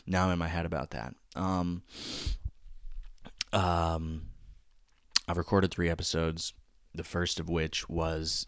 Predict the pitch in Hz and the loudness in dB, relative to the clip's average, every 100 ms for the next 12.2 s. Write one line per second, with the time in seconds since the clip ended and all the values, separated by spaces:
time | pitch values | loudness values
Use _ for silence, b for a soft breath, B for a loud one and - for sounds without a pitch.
0 | - - 87 - 87 85 - 80 82 80 | -6 -4 -4 0 0 0 -2 -2 -2 0
1 | 80 76 b b b - 85 82 82 82 | -2 -6 b b b -8 -4 -2 -2 -2
2 | 82 80 82 - - - b b b b | -2 -4 -8 -14 -20 -20 b b b b
3 | b - 95 87 - 85 80 - 87 82 | b -4 0 2 2 2 2 2 2 2
4 | 82 80 82 80 90 92 87 87 82 - | 0 0 2 2 2 2 2 0 0 0
5 | 82 80 80 - 101 90 87 78 80 69 | 0 0 -2 -2 0 2 0 0 -2 -4
6 | 76 - 69 85 87 80 71 - - 73 | -4 -4 -4 -4 -2 -2 -2 -2 -4 -4
7 | 60 60 - - - 85 76 69 131 - | -2 -4 -6 -10 -8 -4 -4 -2 -2 2
8 | 87 - 185 - 98 98 - - 170 175 | 2 4 4 4 -2 0 -4 -2 2 4
9 | 175 175 B B B B - 90 85 85 | 4 -2 B B B B -2 2 4 2
10 | 80 - 98 117 - - - 85 73 73 | 0 -2 -2 0 0 4 4 4 0 -4
11 | 69 82 92 92 90 87 67 78 78 - | -2 0 4 4 6 4 4 2 0 -2
12 | 80 71 | -2 -2